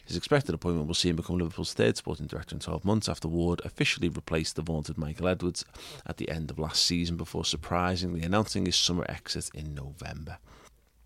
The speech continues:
Um, yeah, really interesting stuff. Um, obviously, there's been, been lots of talk around this, so we're, we're quite lucky that, um,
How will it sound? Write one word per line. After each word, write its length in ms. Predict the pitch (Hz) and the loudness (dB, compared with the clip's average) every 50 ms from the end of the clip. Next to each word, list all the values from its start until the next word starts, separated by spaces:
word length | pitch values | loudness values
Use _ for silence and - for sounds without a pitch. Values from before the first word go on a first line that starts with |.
| - _ - - - - - - - - - - - - - - | -20 _ -20 -10 -6 -6 -4 -4 -6 -10 -10 -10 -12 -12 -2 4
Um, 640 | - 101 104 107 113 113 113 117 117 117 110 104 - - - - - - - - - - - - - | 6 8 10 10 10 12 12 10 10 10 8 4 2 -2 -6 -8 -8 -10 -12 -14 -18 -18 -16 -8 -4
yeah, 140 | - 127 226 - - 104 - - - - - | -2 -2 -2 -2 -4 -8 -8 -10 -16 -12 -6
really 320 | 113 - 160 185 202 208 | -2 0 2 4 4 4
interesting 420 | 254 220 - - 196 - - - 190 | 4 2 2 0 0 0 2 2 2
stuff. 560 | - - 175 165 - - - - - - - - | 4 6 4 4 4 2 -8 -10 -10 -4 2 6
Um, 380 | 127 131 131 127 123 123 - - | 8 10 10 10 10 8 6 2
obviously, 480 | - - - - - - 120 120 113 104 | 2 2 4 6 6 8 8 8 8 6
there's 320 | - - - 82 95 104 | 4 2 2 4 4 4
been, 360 | 98 - - 80 90 98 92 80 | 4 2 2 2 2 2 2 2
been 200 | - 117 104 107 | 4 4 6 6
lots 460 | 107 104 104 107 - - - - - | 6 6 6 4 4 2 0 2 2
of 100 | 107 - | 2 2
talk 340 | - - 101 98 90 95 - | 4 4 6 6 4 4 4
around 320 | 104 101 101 101 101 101 | 6 6 6 6 6 4
this, 140 | 101 101 - | 4 6 6
so 320 | - - - 92 85 82 | 8 8 8 8 6 6
we're, 280 | 85 80 57 50 50 55 | 4 0 -2 -2 -4 -4
we're 140 | 58 85 87 | -2 -4 -4
quite 220 | - - 92 76 | 0 2 2 4
lucky 320 | 67 87 85 - - 90 87 | 4 2 0 0 0 0 2
that, 360 | 78 92 87 - 71 85 85 | 2 2 2 2 0 -2 -2
um, 260 | 85 85 82 82 80 | -2 -2 -2 -2 -4